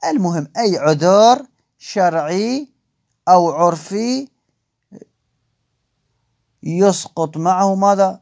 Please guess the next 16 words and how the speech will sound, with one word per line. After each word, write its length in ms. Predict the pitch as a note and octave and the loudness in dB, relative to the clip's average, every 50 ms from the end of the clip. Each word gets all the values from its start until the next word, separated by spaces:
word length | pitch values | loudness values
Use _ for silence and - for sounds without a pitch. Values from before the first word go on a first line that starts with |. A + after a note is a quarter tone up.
| _ _ _ | _ _ _
شرط 340 | - - E3 E3 E3+ E3+ | -14 -12 -12 -12 -8 -6
المبادرة، 1300 | G3 F#3+ F3+ D#3+ D3 D3 E3 E3 E3 D#3+ D#3 D3 D3 C#3+ C#3+ C#3 C#3 C#3 C#3 C#3 C#3 C#3 D3+ E3+ F3 - _ _ _ _ _ _ _ _ _ _ _ _ | -6 -4 -4 -4 -2 2 4 6 6 4 4 2 0 0 2 0 0 0 0 0 -2 -4 -6 -10 -14 -20 _ _ _ _ _ _ _ _ _ _ _ _
فحينئذ 760 | _ - B2+ A#2+ - C3 C3 C3 B2 B2+ B2+ C3+ D3 D3+ D#3 - - _ _ _ _ | _ -14 -14 -10 -8 -6 -6 -6 -6 -8 -8 -6 -6 -6 -8 -10 -14 _ _ _ _
يبقى 500 | - - C#3+ C#3+ C3 - _ C3 A#2+ A#2+ | -8 -4 -4 -4 -4 -4 _ -2 -2 -2
حق 340 | A#2+ - D3+ D3+ _ _ F#3 G3 G#3+ B3 A#3+ - _ _ _ _ - | -2 -4 -6 -8 _ _ -2 0 0 0 -4 -8 _ _ _ _ -12
الخيار. 1120 | C#3 B2+ - C3+ B2 B2+ B2+ B2+ B2+ B2+ B2 B2 B2 B2 B2 B2 B2 B2+ C3 C#3 - - - - - - - _ - - - - - - - - - _ _ _ _ _ _ _ _ _ _ _ _ _ _ _ _ _ _ | -12 -8 -8 -6 -6 -4 -4 -2 -2 -2 -2 -2 -2 -2 -2 -4 -4 -6 -6 -10 -12 -14 -16 -20 -20 -20 -20 _ -20 -20 -20 -18 -18 -18 -18 -20 -20 _ _ _ _ _ _ _ _ _ _ _ _ _ _ _ _ _ _
إلا 200 | G3+ A3+ B3 C4+ | -8 -6 -4 -2
أنه 160 | C4 B3+ B3+ | 0 0 0
فاتنا 480 | A#3 - C4 C4 C4 C4+ B3 A#3+ A#3 G#3 | 2 2 2 2 2 2 0 2 0 -2
شيء 500 | G3 - - A#3+ A#3 G3+ D#3 - - - | -2 -4 -2 0 0 0 0 -2 -6 -12
في 120 | - - | -14 -12
البداية 560 | D#3+ D3+ C#3 C#3+ C#3+ D3+ F3+ G#3 G#3 G3+ G3 G3 | -12 -10 -10 -8 -2 2 2 4 4 2 2 2
لم 180 | G3+ G#3+ G#3+ | 0 0 0
ننبه 380 | G#3 F#3+ F3 D#3+ D3+ C3+ D3+ D3+ | -2 -4 -4 -4 -6 -6 -8 -6
عليه، 480 | C3+ C3 C3+ C3 B2+ B2 B2 B2 A#2 A#2 - _ - - - - - - - D#3+ | -6 -6 -6 -6 -8 -12 -14 -16 -18 -20 -20 _ -20 -20 -20 -20 -20 -14 -4 0
وهو 460 | F3 G#3+ A#3 G#3+ F#3 D#3 C#3 A#2+ A#2+ | 2 4 4 4 2 0 0 -2 -4